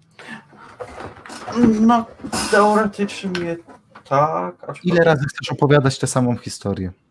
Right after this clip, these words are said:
Speaker 2: Wiesz.
Speaker 1: Słucham?
Speaker 2: Ile razy chcesz opowiadać tę samą historię? No, będziesz musiał grać w podobnych tonach, jeżeli chcesz znowu puszować Tanahashiego do zwycięstwa.
Speaker 1: No tak, tak. Dwa lata temu historia polegała na tym, że to,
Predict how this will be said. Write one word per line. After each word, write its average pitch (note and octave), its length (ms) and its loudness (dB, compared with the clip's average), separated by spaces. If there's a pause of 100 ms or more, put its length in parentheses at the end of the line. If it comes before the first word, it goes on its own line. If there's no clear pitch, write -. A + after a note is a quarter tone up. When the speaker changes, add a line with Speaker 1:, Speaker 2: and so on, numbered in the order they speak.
Speaker 2:
Wiesz. G2+ 300 -6 (720)
Speaker 1:
Słucham? D#3 360 -4 (420)
Speaker 2:
Ile D3+ 180 0
razy C3+ 180 2
chcesz - 280 -14
opowiadać A#2+ 360 -2
tę A#2+ 60 -8
samą A2+ 260 -2
historię? G2 540 -4
No, A#2 260 -4 (180)
będziesz C3 320 -2
musiał C#3 200 2
grać C3 200 0
w - 80 -16
podobnych C3+ 420 2
tonach, A2+ 320 2
jeżeli G2+ 260 0
chcesz G2+ 260 -8
znowu G2+ 240 -4
puszować - 440 -8
Tanahashiego G#2 500 -2
do G2 100 -4
zwycięstwa. G2 560 -6
Speaker 1:
No F#3 140 -2
tak, F#3 220 -6
tak. C#3+ 220 -2
Dwa D#3 180 0
lata D#3 200 -4
temu D#3+ 320 -6
historia D3 380 -12
polegała C#3 420 -6
na C#3 120 -4
tym, C3+ 200 -10
że C#3 160 -12
to, C#3+ 260 -4